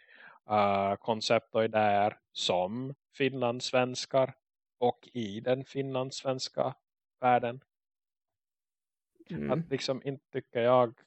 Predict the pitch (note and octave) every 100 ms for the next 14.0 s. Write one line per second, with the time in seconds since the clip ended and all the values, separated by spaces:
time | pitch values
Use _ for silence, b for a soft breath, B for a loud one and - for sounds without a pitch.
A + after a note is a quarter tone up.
0 | _ C3+ A#2+ A#2+ A#2 A#2 B2+ A2 A#2 B2
1 | B2+ B2+ B2 - B2+ B2+ A#2 A#2 - A#2+
2 | A#2+ - A#2+ B2 B2+ C3 A2 G#2 G#2+ A2
3 | A#2 A2+ A2+ A2 G2+ A2 - A2 A2+ -
4 | - G2+ A#2+ B B B _ B2 A#2 A#2+
5 | A#2+ - B2+ B2+ C3+ - - - - _
6 | _ - C3 C3 B2+ - C#3 - C#3 -
7 | D3 C#3+ C#3 D3+ D#3+ D3+ B2+ C#3 C3+ -
8 | - B2 - B2 B2 A2+ G#2+ A2 A#2 A2+
9 | B2 G2+ G#2 G#2+ G#2 G2+ G#2 - - -
10 | - - G#2+ G#2 - C#3+ _ _ _ _
11 | _ _ _ _ _ _ _ _ _ -
12 | C#3 C3 B2 A2+ D3 A#2+ - - C3 -
13 | - A#2 A#2 A2+ A2+ C3 G2 F#2 -